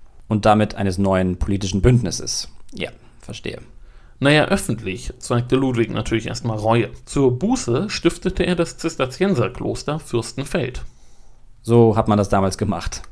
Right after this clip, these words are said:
Speaker 2: Ganz genau. Es erwuchsen sich für Ludwig dann aber doch ganz konkrete politische Nachteile. Und zwar eine mögliche Wahl zum König, die wurde jedenfalls nicht leichter nach der Affäre und er bekam eben diesen Spitznamen weg.
Speaker 1: Hm, also ging die Rechnung nicht auf,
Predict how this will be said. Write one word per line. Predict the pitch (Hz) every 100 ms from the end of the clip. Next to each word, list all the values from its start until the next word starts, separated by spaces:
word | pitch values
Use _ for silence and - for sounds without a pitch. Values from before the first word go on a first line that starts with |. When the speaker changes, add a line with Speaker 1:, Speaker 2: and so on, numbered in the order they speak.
| - 127
Speaker 2:
Ganz | 123 104 -
genau. | 101 82 - - - - - -
Es | - 131
erwuchsen | - 143 226 - 123
sich | 120
für | -
Ludwig | 113 113 123 127
dann | 117 117
aber | 117
doch | 117 117 - -
ganz | - 117 113 -
konkrete | 123 120 - 117 113
politische | - 120 - - -
Nachteile. | 113 95 98 - 101 95 98 98 - - -
Und | 131
zwar | 123 131 123 127 127 -
eine | 127 131
mögliche | 131 165 190 - - 123
Wahl | 131 131 123
zum | 123 120 123
König, | - 160 190 190 185 180 - - -
die | 185
wurde | 170 139
jedenfalls | 131 110 107 101
nicht | 113 98
leichter | 101 104 -
nach | 101 101
der | 113 110
Affäre | - 120 113 117
und | - 151 151
er | 127
bekam | 131 127 110 107 -
eben | 117 110 107
diesen | 110 110
Spitznamen | 101 - - - - -
weg. | - - - - - -
Speaker 1:
Hm, | 113 98
also | 87 110
ging | 117 127
die |
Rechnung | 113 110 104 95
nicht | 90 - -
auf, | - 55 -